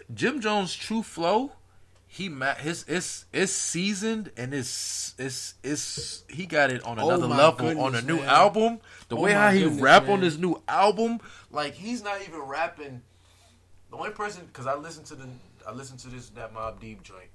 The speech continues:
Speaker 1: and the thing that made Prodigy so crazy is he rapped in his own pocket. Like, this is his, his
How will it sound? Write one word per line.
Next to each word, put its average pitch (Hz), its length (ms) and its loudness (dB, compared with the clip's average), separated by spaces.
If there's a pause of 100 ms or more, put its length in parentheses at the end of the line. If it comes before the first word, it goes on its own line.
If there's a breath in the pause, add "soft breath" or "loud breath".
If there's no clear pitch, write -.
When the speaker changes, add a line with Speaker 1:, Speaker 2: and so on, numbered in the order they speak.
Speaker 1:
and 101 120 -20
the - 180 -20
thing 147 140 -14
that 127 160 -12
made 110 320 -18
Prodigy 107 480 -12
so - 200 -20
crazy 92 500 -20 (100)
is 90 120 -20 (260)
he 131 220 -18
rapped 117 400 -10
in 104 80 -18
his 98 160 -20
own 104 220 -18 (140)
pocket. 101 480 -12
Like, 87 280 -20
this 117 160 -18
is 95 260 -20
his, - 140 -20
his 107 240 -20